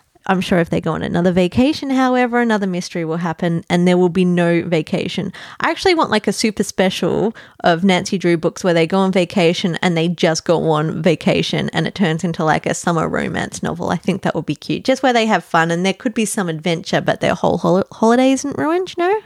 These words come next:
Okay. Anybody else? Just me? Okay, I know. Back in River Heights, they're eating ice cream and filling George in all the drama.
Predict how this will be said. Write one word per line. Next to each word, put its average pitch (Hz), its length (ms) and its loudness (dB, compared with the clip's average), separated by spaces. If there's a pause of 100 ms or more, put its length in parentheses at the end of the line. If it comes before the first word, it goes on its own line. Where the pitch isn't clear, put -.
Okay. 196 300 -4 (480)
Anybody 269 400 4
else? 320 260 2
Just 233 280 -2
me? 254 380 -2
Okay, - 360 -6
I 180 80 -2
know. 160 240 -4 (680)
Back - 220 0
in 302 100 0
River 302 220 2
Heights, 196 480 2
they're 185 240 4
eating 233 340 2
ice 190 280 0
cream 185 560 0 (100)
and 208 380 2
filling 247 380 2
George 196 340 2
in 175 80 -2
all 170 200 -2
the 165 80 -4
drama. 156 600 -2